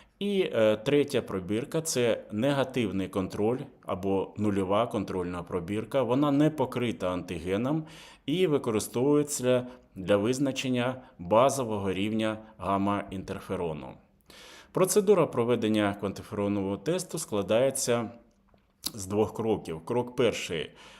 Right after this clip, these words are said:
це інкубування крові і відбір.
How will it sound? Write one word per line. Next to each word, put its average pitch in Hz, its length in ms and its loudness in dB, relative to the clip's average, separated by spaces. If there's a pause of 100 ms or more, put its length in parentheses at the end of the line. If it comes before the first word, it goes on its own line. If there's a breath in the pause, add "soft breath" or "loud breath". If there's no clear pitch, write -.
(160 loud breath)
це 120 400 2
інкубування 101 880 2
крові 131 460 0 (120)
і 98 280 -2
відбір. 90 520 -8